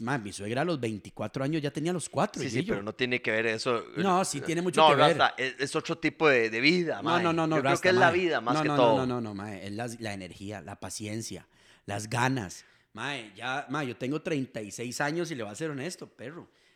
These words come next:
Speaker 1: Mae, no es la misma vitalidad que a los veinticuatro. Ah, el domingo pasado yo andaba en un
Speaker 2: A ver
Speaker 1: evento.
Speaker 2: si en el magazine, si en la, el magazine queda guardado el, el cartucho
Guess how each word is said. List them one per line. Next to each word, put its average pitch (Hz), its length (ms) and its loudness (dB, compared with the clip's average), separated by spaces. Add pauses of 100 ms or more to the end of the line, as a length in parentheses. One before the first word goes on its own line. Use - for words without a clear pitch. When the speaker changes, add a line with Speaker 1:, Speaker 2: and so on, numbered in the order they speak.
Speaker 1:
Mae, 156 120 -10
no 117 100 -10
es 98 80 -14
la 107 120 -10
misma 147 260 -4
vitalidad 101 500 -10
que - 80 -8
a 175 40 -4
los 202 120 -4
veinticuatro. 143 720 -6
Ah, 131 120 -2
el 139 280 -2
domingo 131 320 -2
pasado 170 240 0
yo 180 140 -2
andaba 185 160 0
en 190 80 -2
un 190 80 0
Speaker 2:
A - 60 6
ver 143 80 8 (100)
Speaker 1:
evento. 214 100 2
Speaker 2:
si 208 80 4
en 208 140 6
el 151 100 4
magazine, 175 640 2
si 143 140 4
en 135 180 2
la, 120 260 8
el 120 120 2
magazine 190 400 6
queda 196 320 10
guardado 123 560 8
el, 180 160 6
el 127 260 4
cartucho 180 580 4